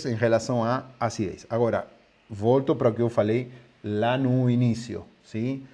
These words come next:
Acidez é um, é uma, acidez é uma, não é um defeito, tá? Faz parte. Lembram que eu falei que a acidez também ajuda a conservar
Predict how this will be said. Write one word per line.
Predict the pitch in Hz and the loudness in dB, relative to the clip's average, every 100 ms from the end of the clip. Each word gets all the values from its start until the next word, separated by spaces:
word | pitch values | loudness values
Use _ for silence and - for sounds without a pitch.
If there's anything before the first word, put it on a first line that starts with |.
| - _ | -20 _
Acidez | - 113 - 123 143 156 175 - - - | -2 0 2 4 6 6 2 -4 -14 -4
é | |
um, | 120 156 151 120 107 - - - | -2 0 0 0 -2 -4 -16 -14
é | 117 107 | -4 -2
uma, | 123 120 101 | -2 -2 -4
acidez | - 107 117 139 | -4 -2 -2 -2
é | 139 | -2
uma, | 117 - 101 98 95 | -2 -4 -8 -8 -6
não | 107 | -2
é | |
um | 156 | 2
defeito, | 196 131 120 101 - 95 - | 4 2 2 -2 -4 -16 -8
tá? | 104 127 135 | -6 -4 -4
Faz | - 117 | -2 -2
parte. | 117 139 139 143 175 185 185 - - - - - - | 2 6 6 6 4 2 0 -16 -20 -20 -20 -20 -2
Lembram | 127 160 135 | 2 4 4
que | 110 | 4
eu | 107 | 2
falei | 120 127 156 | 4 4 2
que | 110 101 | 0 -2
a | 92 101 98 95 | -2 0 0 0
acidez | 90 110 107 135 131 | -2 -2 2 2 2
também | 113 98 107 131 127 - - | 0 0 0 -4 -6 -14 -8
ajuda | 95 - 123 110 | -6 2 4 4
a | |
conservar | - 120 120 - 107 113 143 135 | 2 0 0 0 0 2 2 -2